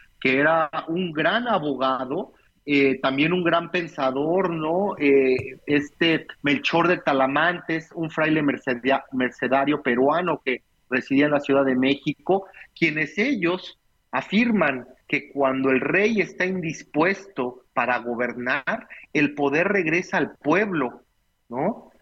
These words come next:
Y obviamente que hubo grupos reaccionarios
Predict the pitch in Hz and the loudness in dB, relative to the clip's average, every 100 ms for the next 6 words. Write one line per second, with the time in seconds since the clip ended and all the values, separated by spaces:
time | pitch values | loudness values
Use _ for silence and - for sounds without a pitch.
0 | - 156 151 202 233 208 208 226 220 160 | -8 -2 2 2 2 2 0 -2 -4 -2
1 | 175 202 170 170 170 185 165 151 - 131 | 0 0 -2 -2 -2 -4 0 -2 -2 -4
2 | 139 160 185 | -2 0 -2